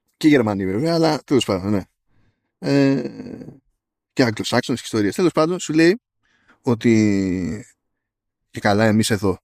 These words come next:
είμαστε χριστιανοί και δεν τους καίμε τους νεκρούς, τους θάβουμε, με τη λογική ότι πρέπει να μείνει, ρε παιδί μου, το σώμα ολόκληρο, ώστε στη Δευτέρα Παρουσία να αναστηθεί στην ολότητά του, ξέρω εγώ, και κάτι τέτοια. Αν όμως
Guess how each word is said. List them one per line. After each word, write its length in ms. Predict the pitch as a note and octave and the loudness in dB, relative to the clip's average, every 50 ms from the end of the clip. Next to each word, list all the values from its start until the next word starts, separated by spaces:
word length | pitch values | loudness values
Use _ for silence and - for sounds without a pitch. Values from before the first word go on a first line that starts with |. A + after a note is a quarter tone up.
| _ _ - | _ _ -4
είμαστε 300 | C3+ C#3 C3 - - A#2 | -2 0 0 0 -2 -4
χριστιανοί 420 | - C3 - A2+ G2+ G2 G2 F2+ - _ _ _ _ _ _ _ _ _ _ _ | -6 -4 -2 -2 0 0 0 -2 -4 _ _ _ _ _ _ _ _ _ _ _
και 120 | - E3+ | 0 2
δεν 80 | G3+ F#3 | 2 2
τους 160 | - - - | 0 -2 0
καίμε 520 | - A#2 G#2 F#2 F2+ E2+ F2 F2 G2 - _ _ _ _ | 2 2 2 2 0 -4 -6 -10 -16 -18 _ _ _ _
τους 120 | - G#2 G#2 | -2 0 2
νεκρούς, 380 | G2 F2+ - D3 F#3 - - _ _ _ _ _ _ _ | 2 2 2 0 0 -2 -4 _ _ _ _ _ _ _
τους 140 | _ - - | _ -4 0
θάβουμε, 380 | - D#3+ A#2 G#2+ F#2 F#2+ F3+ - _ _ _ _ _ | 2 2 2 2 -2 -8 -8 -10 _ _ _ _ _
με 120 | E3+ D#3+ | -6 -4
τη 100 | - B2 | 0 2
λογική 240 | A2+ G#2+ G#2 - G#3 | 2 2 2 2 -2
ότι 140 | G#3+ - _ | -6 -6 _
πρέπει 240 | - F#3 F#3 - | -6 -6 -4 -2
να 120 | D3+ A#2 A#2 | -2 0 2
μείνει, 220 | C#3 D#3+ D3+ A#2+ | 2 4 4 2
ρε 100 | G2+ G#2+ | 0 -2
παιδί 220 | F2 F#2+ G#2 A2+ B2+ | -6 -6 -2 -2 0
μου, 120 | A#2+ G#2 | 0 -2
το 100 | - - | -2 -4
σώμα 460 | - - G#2+ G2 F#2+ F2+ E2+ E2 E2+ - | -4 -4 -2 -2 -2 -2 -4 -6 -6 0
ολόκληρο, 520 | - G#2+ G#2+ A#2+ C3 - - F#2+ A2+ F#3+ - _ _ _ _ _ _ _ - | 2 4 6 6 4 2 -2 -8 -8 -10 -12 _ _ _ _ _ _ _ -8
ώστε 200 | - D#3 - C3+ | -6 -4 -4 -4
στη 120 | - C3 | -2 -2
Δευτέρα 300 | A2+ G2+ - F#3+ E3 A#2+ | -2 0 0 0 0 0
Παρουσία 460 | G#2+ G#2 G2 G#2 D3+ - B3+ A#3+ A3 - _ _ _ _ _ _ | 0 -2 -4 -2 0 0 0 -2 -2 -6 _ _ _ _ _ _
να 140 | - B2+ C3 | -4 -2 0
αναστηθεί 420 | A2+ A2+ A2+ A2 - - - A3 | 0 0 0 -2 -2 -4 -4 -4
στην 160 | G#3 - A#2 A2 | -4 -4 -4 -2
ολότητά 420 | G#2 B2+ D3 A#2+ - - B2+ C3+ | 0 2 2 2 2 0 0 0
του, 100 | - - | -2 -4
ξέρω 200 | - - F2+ D#2+ | -8 -6 -6 -4
εγώ, 340 | E2+ G#2+ B2+ C3 B2+ B2 G#2+ | -4 -2 -2 -2 -2 -4 -6
και 120 | - A2+ | -6 -4
κάτι 160 | - B2+ A2 | -2 -2 0
τέτοια. 300 | A2+ - A2+ - - - _ _ _ _ _ _ _ _ _ _ _ _ _ _ _ _ _ _ _ _ _ | 2 2 2 2 0 -8 _ _ _ _ _ _ _ _ _ _ _ _ _ _ _ _ _ _ _ _ _
Αν 340 | - - C#3+ D#3 D3+ D3 C#3 | -12 -8 -6 -2 0 2 2
όμως 760 | C#3+ C#3+ C#3 C3+ C3 A#2 G#2+ G#2+ G#2 G#2 - - - - | 4 4 4 4 2 0 0 -2 -6 -8 -12 -14 -18 -18